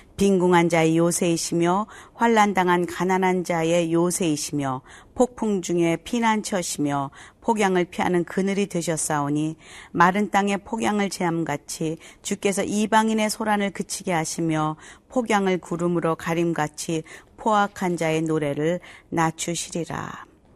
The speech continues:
우리 하나님은 늘 정말 많은 자들 중에서도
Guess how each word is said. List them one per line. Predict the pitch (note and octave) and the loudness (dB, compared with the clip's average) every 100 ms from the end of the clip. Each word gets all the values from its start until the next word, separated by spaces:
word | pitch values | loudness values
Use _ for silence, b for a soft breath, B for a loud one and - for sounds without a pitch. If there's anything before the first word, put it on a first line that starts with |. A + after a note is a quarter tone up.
| _ _ - B B B - | _ _ -20 B B B -4
우리 | A#3+ | 0
하나님은 | B3+ C4 B3+ A3+ G3 G#3 F#3+ | 2 2 0 -2 -2 -2 -4
늘 | E3+ G#3 A3+ D#3+ B2 _ _ b - | -2 -2 -2 -4 -8 _ _ b -12
정말 | G#3 A#3+ | -4 -2
많은 | A#3 - - G#3+ A3 G#3 | -2 -6 -4 -4 -4 -4
자들 | F#3+ E3+ E3 | -4 -4 -6
중에서도 | - D#3 C#3+ - C3+ D3+ E3+ | -6 -8 -8 -10 -8 -8 -8